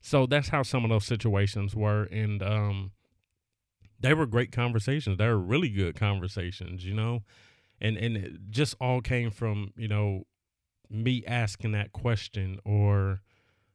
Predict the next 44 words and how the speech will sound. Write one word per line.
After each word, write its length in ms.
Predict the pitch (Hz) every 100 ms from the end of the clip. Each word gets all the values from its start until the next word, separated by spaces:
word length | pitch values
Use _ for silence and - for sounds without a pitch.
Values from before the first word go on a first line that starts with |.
| -
uh, 260 | 107 101
me 220 | 98 127
making 320 | 123 113 107 107
that 220 | 104 -
post, 400 | - 113 98 -
"How's 380 | - 117 110 95
your 120 | 98
day? 340 | 95 104 90
How's 340 | 87 104 104 92
this 280 | 107 101
or 80 | 92
that?" 340 | 87 104 92 -
You 100 | 101
know? 300 | 104 101 98 _ _ _ _ _ _ -
And, 220 | 113 110
um, 480 | 107 101 98 92 - _ _ _ -
it's 160 | 156 156
great. 300 | 107 92 -
I 100 | 104
don't 160 | 135 113
think 180 | 117 110
I'm 160 | 107
ever 240 | 104 107 104
gonna 200 | 98 95
<laughs> 20 |
st-, 440 | - - 107 151 107
stop 360 | - 113 107 95
doing 300 | 101 104 113
that 220 | 113 113
because 400 | 95 98 98 90
I 120 | -
feel 220 | 98 110 98
like, 420 | 98 95 90 - _ _ _ _ _ _ _ -
one, 480 | 95 113 117 110 - _ _ _ _ _ _ _ _ _ -
I 80 | 131
don't 100 | 170
know. 140 | 220 98
I 60 |
ju-, 160 | 123 147 -
I 240 | - 117 143
personally 680 | - 127 104 113 101 98
like 320 | 95 92 92 85
doing 340 | 95 92 92
it. 160 | 98